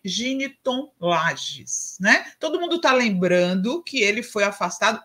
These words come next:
depois pelo Alexandre de Moraes, mas as pessoas não estão lembradas que ele foi afastado antes, ainda em dois mil e dezenove, porque ele citou que o Jair Renan tinha namorado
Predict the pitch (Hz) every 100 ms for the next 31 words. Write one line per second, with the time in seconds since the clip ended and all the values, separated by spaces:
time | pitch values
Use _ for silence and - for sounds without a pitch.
0 | _ 185 262 - - 214 202 202 214 -
1 | - 240 247 254 254 240 233 247 262 233
2 | 208 226 247 247 247 247 247 294 359 -
3 | 262 226 190 190 220 226 185 - 247 240
4 | - 285 269 - 226 - 226 269 233 220
5 | 220 240 226 269 302 262 233 202 190 160
6 | 151 151 202 262 175 160 - - - _
7 | 320 - 285 269 339 - 403 - 254 247
8 | 269 254 _ _ - 349 339 359 254 214
9 | 220 240 214 220 254 262 269 285 294 302
10 | 302 277 311 311 226 226 339